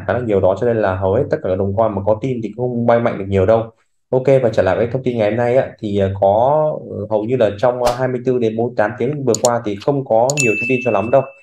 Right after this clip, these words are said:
Cái thông tin đầu tiên ấy, đó là cái cầu roadmap. Thì cái cầu này, ờ, trong hai mươi tư giờ vừa qua đã trải qua một cái vụ hack, ở đó thì đã bị mất khoảng một, hơn một trăm chín mươi triệu đô la nhé.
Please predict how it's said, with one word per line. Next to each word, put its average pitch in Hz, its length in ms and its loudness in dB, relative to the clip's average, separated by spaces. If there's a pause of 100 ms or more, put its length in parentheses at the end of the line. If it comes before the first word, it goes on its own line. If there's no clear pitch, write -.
(340)
Cái 165 80 0
thông 170 120 2
tin 147 100 2
đầu 139 180 6
tiên 151 160 2
ấy, 156 140 4
đó 117 100 6
là 135 80 2
cái - 140 -6
cầu 117 140 0
roadmap. 156 340 -2 (260)
Thì 117 80 -6
cái 127 140 -6
cầu 117 120 2
này, 104 200 0
ờ, 101 240 2 (260)
trong 127 120 -2
hai 131 100 2
mươi 131 100 2
tư 127 60 -8
giờ 117 100 4
vừa 107 120 0
qua 117 140 4
đã 120 100 0
trải 101 260 0
qua 113 80 0
một 110 120 -4
cái 117 100 -8
vụ 101 140 -4
hack, 139 240 -4 (160)
ở 104 160 0
đó 98 420 2
thì 107 180 0
đã 110 80 4
bị 123 200 0
mất 135 180 2 (100)
khoảng 90 240 -2
một, 92 80 -2
hơn 127 200 0
một 117 100 0
trăm 120 180 -2
chín 117 100 -4
mươi 123 100 -4
triệu 120 100 0
đô 110 100 0
la 117 240 2
nhé. 139 120 -2